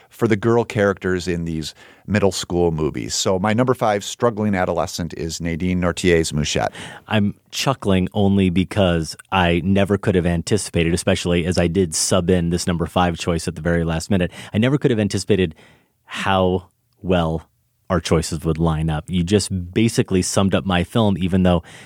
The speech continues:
Speaker 2: made at a completely different time, in a completely different style, about a boy instead of a girl in a very different place, but suffering from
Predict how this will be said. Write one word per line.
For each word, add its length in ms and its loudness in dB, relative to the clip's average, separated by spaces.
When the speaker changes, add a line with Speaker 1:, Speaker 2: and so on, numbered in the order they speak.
Speaker 2:
made 400 -2
at 100 -12
a 40 -8
completely 440 -2
different 300 -4
time, 380 2
in 120 -8
a 60 -6
completely 440 -6
different 300 -4
style, 580 2
about 240 0
a 40 -4
boy 320 0
instead 260 -2
of 80 -4
a 40 -6
girl 340 0
in 100 -4
a 60 -2
very 320 0
different 340 -2
place, 300 -2
but 180 -4
suffering 640 0
from 460 -2